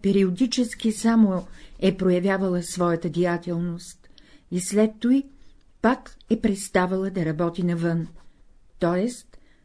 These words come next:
школата се оттегляла в своите вътрешни кътове, понеже времената не са били назрели. Обаче сега школата се заема да прокара всичките свои възгледи,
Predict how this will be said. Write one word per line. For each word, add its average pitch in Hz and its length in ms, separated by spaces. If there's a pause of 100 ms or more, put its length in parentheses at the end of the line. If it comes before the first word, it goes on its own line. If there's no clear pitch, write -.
школата 262 580
се 202 240
оттегляла 190 960
в - 60
своите 180 420
вътрешни 170 640
кътове, 160 520 (640)
понеже 214 680 (380)
времената 185 640
не 180 160
са - 260
били 202 460 (180)
назрели. 160 720 (1300)
Обаче 208 460
сега 220 340
школата 196 720 (120)
се - 280
заема 175 560 (680)
да 180 160
прокара 240 400
всичките 240 580
свои 190 360
възгледи, 180 720